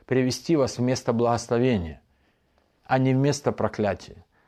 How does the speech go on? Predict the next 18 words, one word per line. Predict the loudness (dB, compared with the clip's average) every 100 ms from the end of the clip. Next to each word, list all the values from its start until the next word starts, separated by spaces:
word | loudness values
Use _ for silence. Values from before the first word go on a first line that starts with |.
| _
А | -14
все, | -2 0
что | 2 0
снаружи, | 2 4 4 4 2 -2 -2
оно | 0 2
как | 2 2
раз | 2 2
культивирует | 0 -2 0 0 2 4 4 2 -2 _ _ _
или | 0 2 4
заводит | 4 2 4 2 0 -2
похоть | -2 -2 -4
плоти | -4 -2 -2 -2
и | -4 -4
похоть | -4 -4 -4 -6 -6
очей. | -6 -6 -8 -10 _ -6
И | -2
Дух | 0 0
Святой, | -2 0 2 2 -2